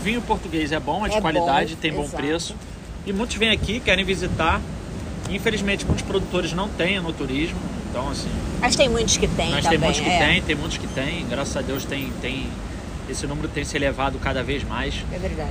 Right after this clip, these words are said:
Speaker 1: É, e eu vejo principalmente pequenos produtores focando nessa parte de enoturismo como uma forma de atrair mais as pessoas ao seu,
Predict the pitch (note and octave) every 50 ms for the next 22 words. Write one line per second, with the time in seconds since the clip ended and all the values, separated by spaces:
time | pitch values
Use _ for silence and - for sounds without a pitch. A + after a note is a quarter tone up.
0 | - B2+ C3 C3 B2+ C3 B2+ B2+ D3 D#3 C3 D#3 E3+ E3 - - - - - E3
1 | F3+ - - - F3 E3+ F#3+ F#3 G3 F3+ - F3+ F#3+ F3+ E3 - - D#3 E3+ F#3+
2 | G3 - - - - - F3+ E3 - - D#3+ F#3+ A3 A3 G3+ F3+ F3 - - D3+
3 | - E3+ D#3+ D3+ C#3 D#3+ D#3+ D#3 - - D3 C3+ C#3 E3+ - - - - A3+ -
4 | - D#3 C#3+ - - E3 E3 D#3+ F3 E3+ - E3+ E3+ E3 - D#3 C#3+ C#3+ D3+ E3+
5 | E3 - C3+ C#3 - C3+ B2+ - - C3 - - C#3 C3 B2+ A#2 A#2+ B2 A#2 -
6 | - - B2+